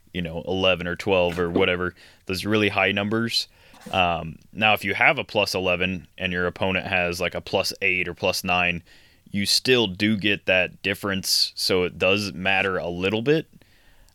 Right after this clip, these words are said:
Um, it's just not gonna matter as much as, like, when you go against a, you're not gonna guarantee a, like, map win against a non-theme team. So even if you have a plus eleven,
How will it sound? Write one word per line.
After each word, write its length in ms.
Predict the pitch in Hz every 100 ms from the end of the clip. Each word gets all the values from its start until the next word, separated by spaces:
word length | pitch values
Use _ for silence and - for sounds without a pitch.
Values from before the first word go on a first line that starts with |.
| -
Um, 520 | 87 85 69 65 62 - _ _ _ _ _ - - _ - -
it's 140 | 104 -
just 160 | 95
not 180 | 95 82
gonna 380 | 92 90 80 80 - -
matter 440 | 98 98 98 92 -
as 340 | 95 92 90
much 420 | 98 92 90 - -
as, 240 | - 87 90
like, 220 | 87 -
when 200 | 92 90
you 120 | 87
go 160 | 92 90
against 360 | 87 85 - -
a, 520 | 87 85 80 80 80 -
you're 160 | 95 107
not 180 | 110 107
gonna 140 | 98
guarantee 880 | 90 104 98 98 92 - 98 95 90
a, 340 | 87 85 82 - -
like, 240 | 87 -
map 360 | 87 90 85 -
win 420 | 90 87 85 82 -
against 400 | 87 92 87 82
a 160 | 87
non-theme 580 | 85 87 85 82 85 85
team. 380 | - 80 80 80 - - _
So 160 | - 92
even 200 | 92 90
if 120 | 87
you 80 | 90
have 120 | 85
a 60 | 82
plus 280 | 98 90
eleven, 500 | 92 95 95 90 85